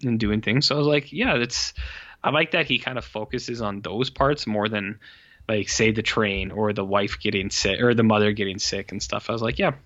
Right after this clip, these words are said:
a life is a lot of those, like,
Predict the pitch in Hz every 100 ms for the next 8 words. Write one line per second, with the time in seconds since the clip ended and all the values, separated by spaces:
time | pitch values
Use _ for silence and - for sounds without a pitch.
0 | _ _ - _ _ _ - - 123 120
1 | 139 - - - 127 123 120 117 120 117
2 | 117 110 107 -